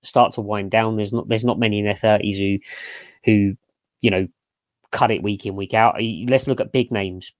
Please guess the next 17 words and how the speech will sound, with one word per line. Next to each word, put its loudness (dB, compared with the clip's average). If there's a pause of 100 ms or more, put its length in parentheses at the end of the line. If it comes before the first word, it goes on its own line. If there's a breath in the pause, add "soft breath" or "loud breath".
big, 2 (100)
big, 2
big -2
names. -6
Rooney 4
beyond 2
thirty 2
struggled. -2 (600 soft breath)
Steven -2
Gerrard 4
beyond -4
thirty -2
struggled. -2
You -8
know, -4
Lampard 0
didn't, -6